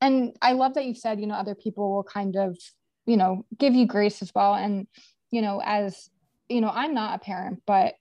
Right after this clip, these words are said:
what I do know is that it must be extremely challenging to manage both. There's, you know, no way I'm gonna just assume, like, "Oh, it's, it's not hard." Like, I know it has to be extremely hard. So,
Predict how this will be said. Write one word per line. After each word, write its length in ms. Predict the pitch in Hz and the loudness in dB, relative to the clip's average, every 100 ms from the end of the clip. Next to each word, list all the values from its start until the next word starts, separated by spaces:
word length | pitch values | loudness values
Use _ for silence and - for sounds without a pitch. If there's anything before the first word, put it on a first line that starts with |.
| _ | _
what 320 | - 202 220 220 | -4 2 2 2
I 460 | 196 202 214 208 - | 2 2 0 -4 -8
do 140 | - 381 | -8 -6
know 320 | 240 185 185 | -2 -2 -2
is 240 | - 190 - | -6 -8 -2
that 400 | 208 190 190 - - _ _ _ - | 2 4 2 -2 -6 _ _ _ -4
it 260 | 240 - _ _ | -2 -2 _ _
must 460 | 220 247 339 - - | 4 4 2 -8 -2
be 120 | 226 | -2
extremely 520 | 208 - 302 311 262 | -2 -4 -4 0 0
challenging 680 | 233 277 277 254 196 190 185 | 4 4 6 4 2 -2 -4
to 120 | - | -2
manage 340 | 202 202 196 | 0 0 -2
both. 260 | - 208 196 | 0 0 0
There's, 360 | 208 202 190 208 | -2 -2 -4 -4
you 140 | 226 | 0
know, 120 | 214 | 2
no 200 | 208 226 | 2 2
way 200 | 226 220 | 4 2
I'm 180 | 220 196 | 0 -4
gonna 220 | 202 196 | -8 -8
just 240 | 175 190 - | -10 -12 -10
assume, 380 | - - 214 190 | -12 0 2 4
like, 180 | 196 190 | 2 2
"Oh, 180 | 254 240 | 4 4
it's, 180 | 214 - | 2 -2
it's 140 | 202 202 | -8 -6
not 140 | - | -4
hard." 220 | - 170 | -4 -4
Like, 120 | - 190 | -4 2
I 140 | 233 | 4
know 400 | 233 220 214 208 _ _ _ _ _ - | 6 6 4 2 _ _ _ _ _ -2
it 180 | 220 | -2
has 360 | - - 190 - | -4 -2 -2 -2
to 80 | 202 | -8
be 140 | 196 | -6
extremely 360 | 196 - 208 202 | -8 -4 -2 0
hard. 300 | 175 208 196 | 2 2 2
So, 360 | - 196 185 | 4 4 4